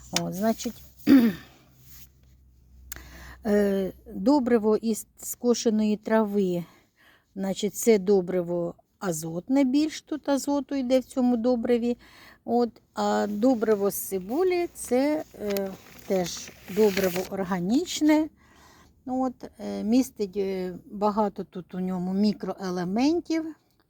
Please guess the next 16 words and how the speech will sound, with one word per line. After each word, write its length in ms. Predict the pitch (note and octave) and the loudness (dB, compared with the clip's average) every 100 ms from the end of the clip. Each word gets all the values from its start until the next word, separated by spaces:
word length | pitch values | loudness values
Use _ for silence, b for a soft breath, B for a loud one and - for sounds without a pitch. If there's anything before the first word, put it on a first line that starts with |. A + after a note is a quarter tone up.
| b b b b b b b b b b b _ _ | b b b b b b b b b b b _ _
які 360 | F#3+ G#3 - C4 | -2 0 2 -2
сприяють 720 | - G#3+ G#3 G#3 G3+ F#3+ F#3 | -2 -2 0 4 4 2 -2
росту 640 | G3+ D4 F4+ - D4 D4+ C#4 B B | -2 0 -2 -4 2 2 2 B B
і 100 | G#3+ | -6
допомагають 840 | G3 G3+ F#3+ F#3+ G3 C4 D4+ C#4+ G3 | -6 -6 -8 -6 -2 0 2 -2 0
розвитку 580 | A3+ A#3 A3+ - A#3+ | 0 0 -2 -6 -10
кореневої 680 | - F#3 E3+ F3+ A#3 A3 G#3+ | -8 -8 -6 -2 0 0 -2
системи. 760 | - A3 - - C#3+ D3 D3+ D3 _ _ _ _ _ _ _ _ _ _ _ _ _ _ _ _ _ _ _ _ - - | -4 -8 -8 -12 -12 -10 -12 -16 _ _ _ _ _ _ _ _ _ _ _ _ _ _ _ _ _ _ _ _ -16 -6
От, 220 | E3+ D3+ _ _ | -6 -6 _ _
значить, 520 | E3+ G3+ A3+ - G#3+ _ B B B B B B B - | -8 -4 -2 -2 -6 _ B B B B B B B -8
е, 500 | G#3 G3+ G3+ G3 G3 | -4 -2 -2 -4 -6
таким 440 | - A#3+ C#4 B3 | -6 -6 0 0
добривом 520 | A#3 C#4 G#3+ G#3+ G3+ G3+ | 2 0 2 0 2 0
можна 420 | G#3 G3 G3 F#3 | 2 0 -2 -6
підливати 760 | - F#3 G#3 F#3+ F#3 E3 F#3 | -6 -2 0 0 -2 -4 -6
рослини 720 | F#3 G3 G#3 F#3 F3 D#3+ E3 | -6 -4 -4 -2 -4 -6 -10